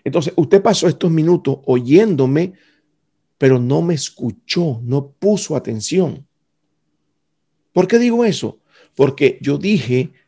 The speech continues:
que esto se empieza, esto de la gastritis se empieza con la elección que hacemos nosotros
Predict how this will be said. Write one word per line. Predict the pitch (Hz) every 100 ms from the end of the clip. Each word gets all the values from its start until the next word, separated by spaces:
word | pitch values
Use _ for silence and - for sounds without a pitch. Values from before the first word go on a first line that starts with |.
| _ _ _ _
que | 135 127 147
esto | 151 - 180
se | -
empieza, | 113 107 135 147 135 143 135 _ _
esto | 151 139 143
de | 127
la | 120
gastritis | 117 - 165 175 - 120
se | 117
empieza | 110 131 135 139 - _ _ _ _ _
con | 131 127 123
la | 120
elección | 120 113 - - 185 196 185 175 _ _ _ -
que | 131
hacemos | 113 - 147 143 139
nosotros | 123 113 - 139 135 135 131